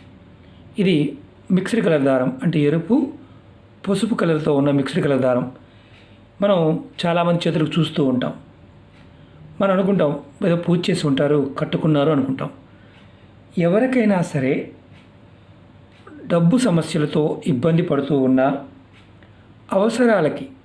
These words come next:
తగినంత డబ్బు సంపాదించలేకపోతూ ఉన్నా, డబ్బు సమస్యల నుండి బయటపడటానికి,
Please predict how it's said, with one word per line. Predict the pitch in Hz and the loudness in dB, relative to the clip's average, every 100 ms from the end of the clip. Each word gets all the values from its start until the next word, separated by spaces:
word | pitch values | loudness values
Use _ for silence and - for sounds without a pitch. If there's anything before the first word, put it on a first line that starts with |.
| - - | -20 -6
తగినంత | 165 156 170 165 143 - - - 170 | -2 2 2 0 -2 -6 -10 -10 -2
డబ్బు | 139 160 196 | 0 2 0
సంపాదించలేకపోతూ | - 139 160 185 185 180 170 147 139 139 - 165 160 143 | 0 0 0 2 2 2 0 0 0 0 -2 -2 0 0
ఉన్నా, | 131 131 135 - - - - - - - - - - - - - - - - | 2 2 0 -2 -12 -20 -20 -20 -20 -20 -20 -20 -20 -20 -20 -20 -20 -18 -4
డబ్బు | 175 170 185 | 0 2 2
సమస్యల | 269 254 220 220 220 | 2 4 2 2 0
నుండి | 196 190 170 | 2 2 2
బయటపడటానికి, | 135 147 - 143 143 127 127 196 | 0 0 0 0 0 0 0 -4